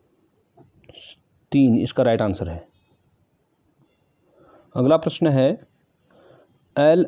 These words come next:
एक्स एक्स भी ट्रिपल आई की संख्या को, का बोध होता है, इससे किस संख्या का बोध होता है? ये आपका रोमन नंबर दिया है, रोमन नंबर, इसके ऑप्शन दिए हैं कौन सा इसमें से इसका राइट आंसर होगा। पहले हम देखते हैं कि संख्या में दे रखी है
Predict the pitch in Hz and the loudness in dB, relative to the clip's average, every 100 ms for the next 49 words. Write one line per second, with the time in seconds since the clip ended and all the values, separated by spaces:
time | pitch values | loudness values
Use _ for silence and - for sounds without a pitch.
0 | 147 151 - - 147 143 - 147 107 135 | 0 -2 -2 -4 -2 -2 0 -2 0 4
1 | 131 160 - _ _ _ _ 139 135 156 | 4 2 -4 _ _ _ _ 0 0 2
2 | 151 143 147 165 151 139 117 131 127 113 | 2 2 2 0 -2 0 0 0 0 0
3 | 110 160 _ - - _ _ _ _ _ | -2 -4 _ -20 -20 _ _ _ _ _
4 | _ _ _ 143 135 127 - 117 104 113 | _ _ _ 0 2 0 0 -4 -2 -2
5 | 98 90 - 120 127 127 113 113 113 107 | -2 -2 -4 -4 -2 -2 -2 -2 0 0
6 | 104 101 131 120 156 - _ _ _ - | 0 -2 -2 0 -2 -6 _ _ _ -20
7 | - - _ _ _ 131 123 131 117 - | -20 -20 _ _ _ 0 2 2 0 -2
8 | 120 120 131 131 127 127 131 131 151 120 | 0 2 4 4 2 2 2 2 0 2
9 | 120 120 127 131 - 127 123 135 127 123 | 2 2 2 0 0 0 0 2 2 2
10 | 135 131 127 - 127 123 - 151 - _ | 0 0 0 -2 -2 -2 -2 -4 -6 _
11 | _ 117 - 113 104 101 95 110 87 82 | _ -6 -2 -2 0 -2 -4 -4 -4 -6
12 | 90 - _ _ _ - - - - _ | -10 -16 _ _ _ -20 -20 -20 -20 _
13 | _ 127 151 156 147 - 151 139 143 139 | _ 0 2 4 2 0 0 0 2 2
14 | 127 127 120 113 135 131 127 123 117 135 | 2 0 -2 0 2 2 2 0 0 0